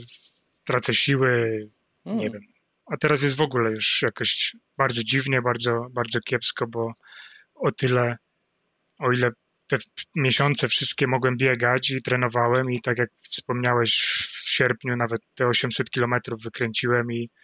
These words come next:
Speaker 1: i czułem się świetnie i jeszcze zorganizowaliśmy ultrapark na koniec sierpnia. No, to teraz nie mogę nawet pięciu kilometrów przebiec. Coś jest, e,
Speaker 2: Mm.
Speaker 1: coś jest, mm,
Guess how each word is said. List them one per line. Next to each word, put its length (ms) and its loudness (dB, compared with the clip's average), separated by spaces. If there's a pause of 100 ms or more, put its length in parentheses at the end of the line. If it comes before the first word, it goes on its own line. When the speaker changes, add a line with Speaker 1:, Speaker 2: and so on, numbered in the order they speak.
(320)
Speaker 1:
i 60 -8
czułem 280 2
się 160 0
świetnie 560 0
i 40 0
jeszcze 420 2
zorganizowaliśmy 880 0
ultrapark 680 0
na 100 -2
koniec 340 -2
sierpnia. 600 -2 (1500)
No, 680 4 (100)
to 120 2
teraz 300 4
nie 80 4
mogę 200 4
nawet 220 2
pięciu 240 0
kilometrów 540 -4
przebiec. 360 -6
Coś 300 0
jest, 560 -2
e, 60 -8
Speaker 2:
Mm. 520 -4 (520)
Speaker 1:
coś 240 2
jest, 300 2
mm, 520 -6